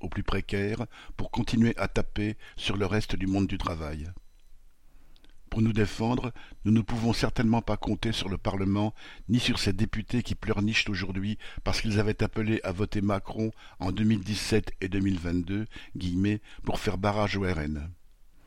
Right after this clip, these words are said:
Nous ne devons compter que sur notre rôle indispensable dans la société et sur nos luttes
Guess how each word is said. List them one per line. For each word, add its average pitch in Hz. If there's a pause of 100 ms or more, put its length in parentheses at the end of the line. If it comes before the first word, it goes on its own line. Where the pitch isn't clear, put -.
(420)
Nous 107
ne 110
devons 107
compter 110
que 98
sur -
notre 98
rôle 98
indispensable 110 (180)
dans 101
la 101
société 104 (280)
et 101
sur 104
nos 101
luttes 95